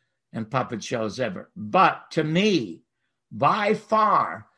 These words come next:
the most creative, the most colorful, the most diverse, and the most original were Sid and Marty Krofft. Do the, those two names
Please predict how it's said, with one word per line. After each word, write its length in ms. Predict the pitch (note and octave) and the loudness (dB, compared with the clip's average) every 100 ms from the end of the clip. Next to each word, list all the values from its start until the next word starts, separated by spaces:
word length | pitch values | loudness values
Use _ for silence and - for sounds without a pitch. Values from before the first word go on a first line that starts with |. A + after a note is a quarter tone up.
| _ _ | _ _
the 100 | B2+ | -2
most 520 | B2+ D3+ G3 - - | 0 4 2 0 -8
creative, 680 | - - F3 E3+ E3 E3 E3 - _ _ - | -6 2 4 4 2 -6 -8 -20 _ _ -4
the 60 | |
most 420 | C#3+ F3 F#3+ - | 2 2 2 -6
colorful, 680 | - G3 F3+ D#3+ C#3 D3+ D3 | -2 2 2 2 0 -2 -2
the 120 | C3 | -2
most 380 | C3+ F3 F#3+ - | -2 -2 -2 -2
diverse, 600 | F3 D#3+ A#2+ B2 B2+ - | -2 -2 -2 -4 -4 -6
and 120 | A#2+ | -6
the 60 | C3 | -4
most 420 | C#3+ E3+ E3+ - E3 C#3+ _ | 0 0 0 -6 -8 -10 _
original 640 | C#3+ C#3+ A#2 A2+ A2 A#2 - _ _ _ _ _ _ _ _ C3 | -4 -2 -2 -6 -6 -6 -10 _ _ _ _ _ _ _ _ 0
were 240 | C3 B2 | 2 2
Sid 420 | - - G3 G3 | 0 2 4 6
and 200 | F#3 D#3+ | 4 2
Marty 380 | D3+ D#3 D#3 D#3 | 2 4 4 0
Krofft. 500 | - - D3 F#2+ D2+ - _ | -4 -2 0 0 -4 -18 _
Do 120 | B2 | -6
the, 320 | A#2 C#3 C#3 - | 0 0 0 -4
those 400 | C3 C#3+ D#3 - | 0 0 0 -4
two 140 | E3 | -4
names 580 | F3 F3+ F3+ E3+ - - | -2 -2 -2 -4 -6 -8